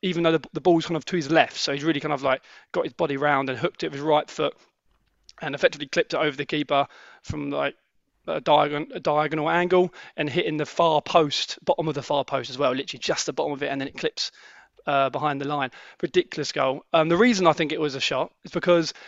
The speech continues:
he does briefly look around, uh, behind him as Bergwijn scoops it over, um, over his left shoulder, I think, left or right shoulder. My point being is when he does that, I think, uh, Reggie, uh, Reguilon, he's so deep.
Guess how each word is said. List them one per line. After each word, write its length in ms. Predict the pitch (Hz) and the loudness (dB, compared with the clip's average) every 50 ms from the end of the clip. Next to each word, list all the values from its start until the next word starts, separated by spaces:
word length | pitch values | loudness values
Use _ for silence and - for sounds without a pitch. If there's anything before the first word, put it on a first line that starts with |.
| - - - | -20 -14 -4
he 140 | - 190 180 | -4 -2 2
does 200 | - 226 208 156 | 4 4 4 4
briefly 540 | - - 185 196 190 160 - - - 185 | 2 2 2 2 2 0 -6 -8 -8 -6
look 260 | 170 175 175 160 - - | -2 -2 -2 -2 -2 -6
around, 720 | 165 151 156 180 175 180 175 175 170 170 170 175 - 190 | -6 0 4 4 6 6 4 2 0 -2 -4 -4 2 2
uh, 80 | 170 | 4
behind 420 | 160 175 139 165 190 180 180 175 147 | 4 4 4 6 6 6 6 4 2
him 180 | 139 131 135 - | 0 -2 -2 -2
as 400 | - 156 151 147 143 135 - - - - | 2 4 4 4 2 0 -6 -8 -6 -2
Bergwijn 380 | 165 160 156 139 151 143 135 | 0 0 2 2 0 -2 -4
scoops 240 | - - 160 139 - | -2 -4 -4 -4 -2
it 60 | - | -2
over, 340 | 151 156 143 139 131 131 - _ _ _ _ _ _ _ - | -2 -2 0 0 -2 -4 -4 _ _ _ _ _ _ _ -4
um, 440 | - 147 147 147 143 139 139 139 - _ _ _ _ _ _ _ _ _ _ _ - | 0 2 2 2 2 0 -4 -6 -8 _ _ _ _ _ _ _ _ _ _ _ 0
over 340 | - 156 156 147 147 151 143 | 2 2 2 2 4 2 2
his 180 | 135 156 131 147 | 2 0 -2 0
left 400 | 160 160 165 175 180 - - - | 4 6 6 6 4 2 -2 -8
shoulder, 460 | - - - 190 202 220 220 214 220 | -6 -2 2 2 2 2 2 0 0
I 120 | 226 214 | 0 0
think, 360 | 185 - - 202 208 214 - - | -2 -2 -2 -2 -2 -2 -6 0
left 160 | 180 190 - | 0 0 2
or 60 | - 143 | 2 -4
right 140 | 123 120 | -4 -6
shoulder. 180 | - 120 120 131 - - - - - - - - | -8 -10 -12 -12 -14 -18 -20 -20 -20 -20 -12 -6
My 100 | 175 156 | -6 -4
point 260 | - - 202 185 180 | 0 2 2 2 4
being 140 | 180 175 165 | 2 2 2
is 100 | 156 135 | 2 2
when 120 | 147 185 | 2 2
he 60 | 180 170 | 2 2
does 320 | 139 - 185 190 185 151 | 6 8 8 8 6 4
that, 280 | 143 139 131 131 - - _ _ _ - | -2 0 0 0 -2 -4 _ _ _ -4
I 80 | - - | -4 -4
think, 400 | - - 185 160 160 175 - - - _ _ _ - 180 175 - - | -4 -2 -4 -4 -4 -4 -10 -14 -16 _ _ _ -12 -12 -12 -6 -4
uh, 320 | 170 165 160 160 156 156 151 | -2 0 2 2 0 0 4
Reggie, 560 | 160 180 175 - - 151 135 131 143 151 196 - | 6 6 6 6 2 -2 -2 -2 -2 -6 -6 0
uh, 120 | 160 151 147 | 0 0 2
Reguilon, 460 | 156 156 143 151 147 139 131 139 151 - - - - - - | 2 0 -2 -2 -2 -2 -2 -4 -6 -12 -18 -20 -20 -20 -12
he's 160 | - 165 151 - | -8 -6 -4 -2
so 280 | - - 185 175 165 | 4 6 6 6 6
deep. 360 | 156 - 170 143 135 - - | 4 2 0 0 0 -2 -10